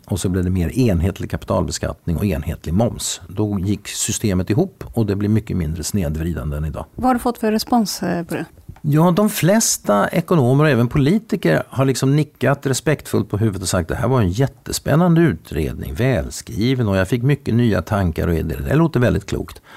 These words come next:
Speaker 1: Och sen vänder de sig om och pratar med journalisten och säger: "Här, fastighetsskatt ska vi absolut aldrig ha", och så vidare och så vidare. Liksom, liksom det är lite janusansikte.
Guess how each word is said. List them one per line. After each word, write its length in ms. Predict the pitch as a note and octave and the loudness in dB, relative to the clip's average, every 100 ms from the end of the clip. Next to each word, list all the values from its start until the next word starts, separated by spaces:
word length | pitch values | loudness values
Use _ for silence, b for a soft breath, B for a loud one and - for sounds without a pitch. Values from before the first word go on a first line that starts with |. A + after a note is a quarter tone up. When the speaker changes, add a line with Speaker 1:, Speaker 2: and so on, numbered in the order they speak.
| B B B B | B B B B
Speaker 1:
Och 200 | - A#2+ | -2 2
sen 140 | E3 | 4
vänder 240 | E3+ C3 | 4 4
de 120 | A#2+ A#2 | 2 2
sig 120 | A#2+ | 2
om 80 | G2+ | 0
och 100 | F2+ | 0
pratar 300 | G#2+ E2+ G2 | -2 -2 -4
med 160 | F#2 | -4
journalisten 420 | G2 G#2 G2 A2 | -2 0 0 -2
och 60 | G2+ | -4
säger: 180 | F#2+ C#2 | -2 -2
"Här, 380 | B1+ F#2+ E2+ C2+ | -2 -2 -4 -6
fastighetsskatt 640 | - E2+ - D2 - C#3 | -6 -6 -4 -4 -2 -2
ska 100 | - | 0
vi 100 | G2 | -2
absolut 560 | - G#2+ - B2+ A2 A#2+ - | -2 -4 0 2 2 2 -2
aldrig 500 | - F#2+ C#2+ C#3 E3+ | 0 0 0 2 2
ha", 240 | - - - - | 0 -4 -10 -4
och 140 | A#2+ | -2
så 100 | - | 0
vidare 220 | F#2+ D#2+ | 0 0
och 80 | F#2+ | -2
så 60 | A#2 | -2
vidare. 140 | G2+ | 0
Liksom, 240 | A#2 - A#2 | 0 2 2
liksom 360 | C3 A#2+ B2 B2 | 2 2 2 4
det 100 | B2+ | 4
är 140 | B2 A2+ B B B B B | 2 0 B B B B B
lite 220 | C#3 B2 | -4 0
janusansikte. 1400 | C#3 C#3+ C3+ G#2+ G2+ F2+ - G#2+ G2 - - C#3 - - | 2 4 4 4 2 0 -2 0 0 0 0 -2 -4 -8